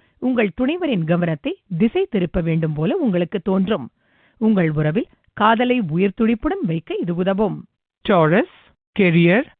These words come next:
Speaker 1: இன்று உங்கள் பணியில் எதிர்பாராமல் சம்பள உயர்வு கிடைக்கும். புதிய திட்டங்களை தொடக்க வாய்ப்பு கிடைக்கும். வருங்காலத்தில் நல்ல பணப்புழக்கம் இருக்கும்.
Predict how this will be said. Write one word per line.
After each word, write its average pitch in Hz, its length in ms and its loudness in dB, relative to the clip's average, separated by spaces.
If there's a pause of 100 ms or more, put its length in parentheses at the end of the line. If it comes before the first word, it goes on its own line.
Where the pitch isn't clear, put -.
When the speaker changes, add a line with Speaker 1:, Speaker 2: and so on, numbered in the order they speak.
(260)
Speaker 1:
இன்று 403 300 -2
உங்கள் 254 340 -4
பணியில் 240 440 -4
எதிர்பாராமல் 233 760 0
சம்பள 269 380 -2
உயர்வு 160 340 -6
கிடைக்கும். 180 440 -8 (280)
புதிய 381 340 -2
திட்டங்களை 214 480 -4
தொடக்க 240 480 -4
வாய்ப்பு 185 380 -6
கிடைக்கும். 175 440 -6 (440)
வருங்காலத்தில் 151 760 -6 (220)
நல்ல 269 280 0 (120)
பணப்புழக்கம் 226 760 -2
இருக்கும். 143 400 -10